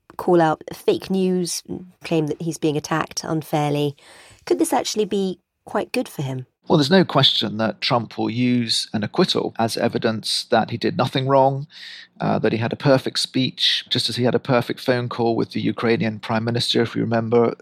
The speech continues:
Speaker 2: that got him into hot water, that led to the first impeachment.
Speaker 1: Yes.
Speaker 2: Exaggeration and Donald Trump are best friends, and, uh, that's certainly how he will campaign in the future should he decide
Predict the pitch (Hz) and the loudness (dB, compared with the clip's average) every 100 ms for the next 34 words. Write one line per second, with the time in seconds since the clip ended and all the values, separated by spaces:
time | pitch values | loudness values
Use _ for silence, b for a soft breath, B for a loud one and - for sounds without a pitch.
0 | - 110 - - - 110 107 - 107 - | -6 -4 -4 -2 -2 -2 -4 -4 -2 -2
1 | 117 113 - 113 110 _ _ - - 117 | 0 0 0 0 -2 _ _ -12 -4 2
2 | 120 - - 113 - 123 113 - 117 - | 2 0 0 0 0 0 0 -2 -8 -6
3 | 123 - 117 110 - - 165 156 - - | -4 -2 -2 -2 -2 -4 -4 -6 -8 -14
4 | _ _ _ _ _ - 156 - 196 151 | _ _ _ _ _ -2 0 6 4 6
5 | 139 143 139 135 120 113 - 117 113 120 | 8 8 8 4 -2 -4 -2 -2 2 2
6 | 117 - 110 - - - 113 110 127 117 | 2 0 -2 -2 -12 -6 0 2 2 2
7 | - 123 120 147 - - - 110 117 117 | 0 0 0 -2 -6 -4 0 2 2 0
8 | - 123 127 - - 151 147 120 117 113 | 2 4 6 4 4 6 6 4 -2 -2
9 | - _ - 123 113 120 110 117 113 123 | -8 _ -8 -2 0 0 2 2 2 0
10 | 110 - 127 120 117 110 - 131 - 117 | -2 2 2 2 -2 -4 0 0 2 0
11 | 110 - 123 123 113 104 - - 113 110 | 2 0 0 0 -2 -2 -4 0 2 2
12 | 110 | 0